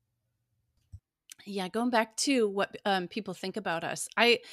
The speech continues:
interestingly enough, about a month ago, I overheard a conversation between two people about a third person. And this third person is somebody that I knew much better than either of those two people knew the third person.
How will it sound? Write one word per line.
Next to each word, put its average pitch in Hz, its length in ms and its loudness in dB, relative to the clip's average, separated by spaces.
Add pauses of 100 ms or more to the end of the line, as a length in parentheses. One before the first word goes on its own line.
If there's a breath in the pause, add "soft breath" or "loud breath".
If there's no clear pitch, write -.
(240 loud breath)
interestingly 208 840 0
enough, 196 240 -4
about 180 240 -2
a - 20 -4
month 175 180 -4
ago, 175 220 -4
I - 240 -2
overheard 214 320 -2
a 185 40 -6
conversation 180 840 -8 (400 loud breath)
between 208 420 0
two 214 200 -2
people 190 480 -4
about 185 340 0
a 190 60 -6
third 185 320 -2
person. - 400 -10 (100)
And 220 180 0
this 196 140 -4
third 302 260 2
person 196 380 -2
is 185 160 -6
somebody 190 300 -4
that - 240 -2
I 196 140 4
knew 247 340 0 (340 loud breath)
much 226 320 0
better 196 240 0
than 180 260 -4
either 185 220 -2
of 160 140 -8
those 170 260 -4 (220)
two - 160 -4
people 165 320 -8
knew 156 360 -6
the 202 60 -12
third 180 260 -8
person. - 420 -12